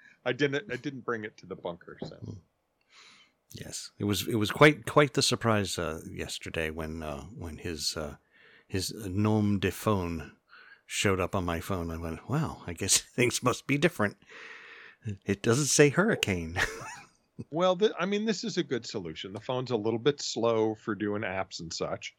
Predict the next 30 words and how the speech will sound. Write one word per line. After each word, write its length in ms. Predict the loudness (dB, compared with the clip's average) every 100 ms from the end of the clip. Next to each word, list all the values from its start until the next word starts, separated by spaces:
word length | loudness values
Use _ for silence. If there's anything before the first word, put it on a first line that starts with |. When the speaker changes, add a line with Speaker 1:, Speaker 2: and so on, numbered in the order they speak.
| _ -6
Speaker 2:
Mm-hmm. 320 | -2 0 0 -2 -8 _ _ _ _ _ -6 0
Speaker 1:
Um, 300 | 0 0 -12 -2
but, 160 | 0 0 0
uh, 180 | 2 2 2
Speaker 2:
<laughs> 100 | 2
Right 200 | 4 2 2
up 100 | 0
your 120 | 4
Speaker 1:
it, 60 | 4
Speaker 2:
alley. 120 | 4 -2
Speaker 1:
it, 100 | -14 -12 -12 -14 -20 -20 _ _ _ _ _ _
well, 320 | 0 2 2 0 -6
Speaker 2:
It's 320 | -4 -2 6
a 40 | 6
Speaker 1:
yeah, 40 |
Speaker 2:
little 160 | 8 8
Speaker 1:
you 60 | 6
Speaker 2:
slow. 200 | 2 2
Speaker 1:
know, 580 | 0 0 _ _ _ -8 -8 -14 _ _ _ -10
oh. 260 | -6 -6 -8 -14 _ _ _ _ _ _ _ _ _ _ _ _ _ _ _ _ _
Oh. 1300 | -16 -16 -16 -16 -14 -12 -12 -14 -18 -20 -20 -2 -2 2 -2 2
You 120 | 0
really 300 | 2 2 2
do 120 | 2 2
hate 280 | 2 0
people 320 | -2 -4 -2 -2
of 80 |
color, 280 | 0 2 2
don't 220 | -2 -6
you? 80 | -8